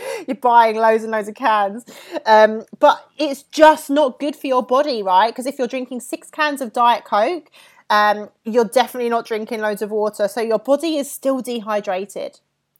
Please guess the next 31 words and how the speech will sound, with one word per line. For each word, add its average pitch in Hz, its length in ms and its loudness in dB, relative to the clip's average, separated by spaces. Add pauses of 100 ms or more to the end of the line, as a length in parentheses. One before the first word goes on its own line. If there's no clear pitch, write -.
Okay, 185 560 -8 (300)
so 220 460 2
recent 277 400 -8
studies 233 320 -4
have 220 320 0
put 233 160 -8
these 226 180 -12
also 208 340 -6
down 202 260 -2
to 208 100 -10
weight 190 260 -6
gain. 185 380 -4 (240)
So 247 280 0
I 294 200 6
just - 300 -8
think, 208 360 -4
you 233 80 -10
know, 202 460 0
I 269 80 2
mean, 349 160 -2
with - 240 -6
all 269 260 4
of 226 140 -2
these 202 240 -8
drinks, 185 400 -8
right, 185 340 -2 (160)
just 339 320 -6
remember 294 380 -2
the 269 80 0
word 214 360 0
moderation. 196 800 -6